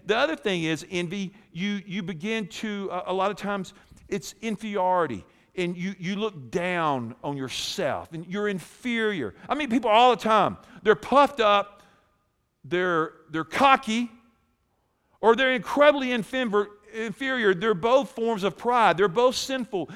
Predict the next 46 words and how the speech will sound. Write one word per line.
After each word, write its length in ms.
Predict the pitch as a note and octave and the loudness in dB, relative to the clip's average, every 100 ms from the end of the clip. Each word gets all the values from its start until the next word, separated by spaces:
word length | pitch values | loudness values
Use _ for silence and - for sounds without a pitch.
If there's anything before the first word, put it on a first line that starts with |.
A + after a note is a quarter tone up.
| A#3+ | -4
They 120 | A#3+ | -2
both 320 | F#3 A#3+ D4 - | 0 4 4 4
don't 180 | A3+ | -2
give 180 | G3 G3 | 0 -4
glory 260 | F#3 G#3+ A#3 | 0 2 2
to 60 | |
Christ. 380 | G#3+ C4 B3+ G3+ | 2 2 4 4
And 80 | G#3 | 0
the 60 | G3 | -4
church 300 | D4 B3 - | 2 2 2
said, 380 | C#4+ C#4 E3+ - _ _ _ _ _ _ _ _ - | 2 2 2 -6 _ _ _ _ _ _ _ _ -8
I, 200 | A#3+ A#3+ | -4 0
I 20 | |
know 160 | C#4+ C4 | 2 2
some 160 | D4 | 2
of 80 | C#4 | 0
you 60 | A3+ | 2
are 40 | |
like, 100 | F3 | 0
"Man, 180 | F3+ F#3+ | -2 0
I'm 160 | G#3 F3+ | 0 -2
just, 240 | D3 A#2 | -6 -8
man, 200 | C#3+ E3+ | -12 -8
I'm 140 | G3+ | -8
just 200 | F3 A#2+ | -8 -10
conceited. 520 | A2+ G2+ F3 A3 G2+ G2 | -12 -10 -8 -8 -10 -12
I'm 220 | E3+ E3 | -12 -12
puffed 380 | - E3 D3+ E3 | -8 -6 -6 -8
up." 280 | F#3+ - - | -10 -12 -12
Well, 200 | F#3+ - F#3+ | -12 -12 -12
don't, 220 | F3 A#3 - D3 - | -6 -6 -6 -20 -16
you 120 | F3 | -14
can 140 | G3 E3+ | -8 -6
ask 180 | F#3 | -6
somebody 280 | - C#3+ B2 | -6 -6 -6
if 100 | A2+ | -6
you 80 | C3+ | -10
want 140 | C#3+ | -10
to 120 | - B2 | -12 -10
later. 280 | D3 A2 | -8 -8
They'll 120 | A#2+ C#3 | -10 -10
probably 240 | D3+ A2+ | -10 -10
tell 180 | F3+ D#3 | -8 -8
you. 140 | A#2 - - - - - | -8 -12 -20 -20 -20 -6
Uh, 220 | E3+ D#3+ - - | -2 0 -2 -8
li-, 180 | C4+ | -4